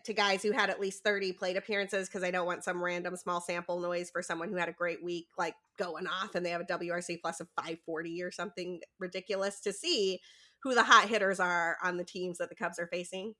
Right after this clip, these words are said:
The Nationals have none, uh, at this moment in time. The only two guys that would have qualified for my W R C plus list of having a W R C plus over one ten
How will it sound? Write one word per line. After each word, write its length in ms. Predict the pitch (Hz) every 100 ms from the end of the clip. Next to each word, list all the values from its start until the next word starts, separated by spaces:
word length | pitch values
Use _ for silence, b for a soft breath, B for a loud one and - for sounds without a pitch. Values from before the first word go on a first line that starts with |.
| _ _ _ _ _ _
The 60 | 302
Nationals 460 | 403 427 415 311
have 200 | 294 214
none, 340 | 170 - - 190 _ _ _ -
uh, 300 | 214 202 190
at 160 | 208 202
this 200 | 190 190
moment 300 | 170 147 -
in 40 |
time. 360 | - - - 180
The 140 | 269
only 260 | 359 453 381
two 180 | - 285
guys 420 | 214 185 180 180
that 100 | 185
would 100 | 202
have 80 | 196
qualified 580 | 214 196 196 190 180 180
for 120 | 180
my 160 | 180 180
W 280 | 185 185
R 120 | 185 180
C 200 | 180 180
plus 320 | 180 180 -
list 360 | 185 180 - 175
of 160 | 175
having 320 | 202 185 185
a 40 | 180
W 260 | 180 180
R 80 | 180
C 140 | 180 175
plus 260 | - 180 180
over 220 | 175 180
one 220 | 180 180
ten 320 | 208 220 226